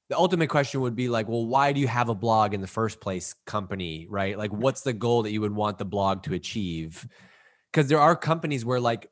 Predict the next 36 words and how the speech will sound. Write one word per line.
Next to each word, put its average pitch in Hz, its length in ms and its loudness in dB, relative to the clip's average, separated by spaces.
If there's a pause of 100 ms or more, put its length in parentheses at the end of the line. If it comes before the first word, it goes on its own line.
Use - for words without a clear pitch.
it 131 120 -4
might 156 200 -2
make 156 260 -2
sense 165 280 -2
to 165 80 0
not 151 180 4
have 156 200 4
a 147 80 0
blog. 104 320 2
Like, 104 160 -2
if 98 100 -8
you 143 140 2
are 135 40 4
strictly, 131 540 -2
like, 110 340 -2 (280)
you 120 160 0
know, 110 80 0
there's 110 180 0
no 131 160 4
sales 123 400 2
reps, 117 220 2
kinda 113 240 0
all 120 340 6
inbound 113 680 -2
search 113 380 -4
driven, 113 320 -2
then, 104 160 -4
like, 101 220 -4
all 127 140 -2
that 139 140 -2
content 127 360 -4
should 110 140 -6
live 117 180 -2
on 110 140 -2
the 104 60 -8
site 110 440 -2